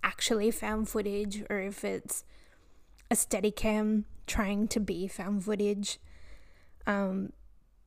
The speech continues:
but a few of the jump scares in here, even though I knew they were coming, they got me. <laughs> And I enjoyed that. Um, that being said, I do hope it gets a physical media release.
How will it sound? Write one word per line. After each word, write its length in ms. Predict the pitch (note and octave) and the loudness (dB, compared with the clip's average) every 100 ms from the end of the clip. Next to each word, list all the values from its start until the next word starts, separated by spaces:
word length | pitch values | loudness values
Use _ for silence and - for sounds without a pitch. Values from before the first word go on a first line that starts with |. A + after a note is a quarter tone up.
| - | 6
but 80 | |
a 60 | B3 | 6
few 180 | C4+ D#4 | 8 8
of 60 | |
the 80 | D#4+ | 8
jump 260 | A3+ A3+ A#3+ | 6 4 2
scares 340 | - G#3 G3+ | 4 4 4
in 220 | G#3+ A3+ | 4 4
here, 380 | A3 G#3 - - - - | 4 2 -2 -4 -8 0
even 220 | - A#3 | 2 6
though 140 | B3+ A#3+ | 8 8
I 80 | A3+ | 6
knew 160 | B3 | 6
they 120 | C4 | 8
were 100 | B3+ | 6
coming, 400 | B3 B3+ B3+ C#4+ | 6 4 4 2
they 140 | A#3 G3 | 2 2
got 280 | F#3 - - | 2 -2 -4
me. 260 | G3+ A3 - - | -4 -6 -6 -6
<laughs> 160 | - | 0
And 180 | - C4 | 4 8
I 60 | A#3+ | 10
enjoyed 480 | A3+ A3+ A3 F#3 F#3 | 12 10 8 4 0
that. 220 | - - - - - - - - - - - - - - - - - - - - - - - - - - - - - - - - - - - - - - - | -4 -6 -6 -8 -8 -10 -12 -10 -10 -8 -10 -12 -18 -20 -20 -20 -20 -20 -20 -20 -20 -20 -20 -20 -20 -20 -20 -20 -14 -12 -12 -12 -16 -18 -18 -14 -14 -12 0
Um, 340 | A#3+ A#3 A3+ | 2 4 4
that 180 | G#3 C#4+ | 2 4
being 220 | G#4+ F4+ | 8 8
said, 220 | C#4+ B3+ C4 | 8 4 4
I 80 | A3 | 2
do 240 | G3+ B3 | 4 6
hope 220 | C4 B3+ - | 6 4 2
it 80 | |
gets 200 | - G3 | 0 2
a 60 | A3+ | 2
physical 520 | G3+ A3 G#3 G#3+ A#3+ | 4 6 6 4 4
media 400 | G#3+ F#3+ F3 G#3+ | 4 0 0 2
release. 580 | A3+ A#3+ C4+ E4 - - | 4 4 4 6 4 4